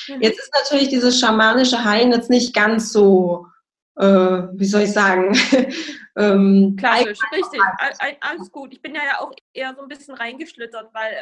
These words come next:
Speaker 1: ähm,
Speaker 2: Mhm.
Speaker 1: der Mann meiner, äh, Freundin das so
Speaker 2: Ja.
Speaker 1: quasi, ähm, das macht. Ja,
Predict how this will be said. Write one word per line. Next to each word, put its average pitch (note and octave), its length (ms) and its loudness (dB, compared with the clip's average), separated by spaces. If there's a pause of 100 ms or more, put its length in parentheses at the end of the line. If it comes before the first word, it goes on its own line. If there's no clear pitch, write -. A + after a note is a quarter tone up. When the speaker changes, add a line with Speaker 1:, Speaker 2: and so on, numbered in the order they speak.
Speaker 1:
ähm, A3 180 -4 (100)
Speaker 2:
Mhm. - 60 -14
Speaker 1:
der A3 120 -8
Mann A#3+ 240 -10 (180)
meiner, A#3 380 -10
äh, A3 500 -10
Freundin B3 480 -12
das G#3 300 -10
so G3+ 280 -14
Speaker 2:
Ja. G#3 100 -2
Speaker 1:
quasi, G3 460 -10
ähm, F#3 280 -16 (400)
das G3 240 -12 (340)
macht. F#3 280 -8 (220)
Ja, G3 300 -2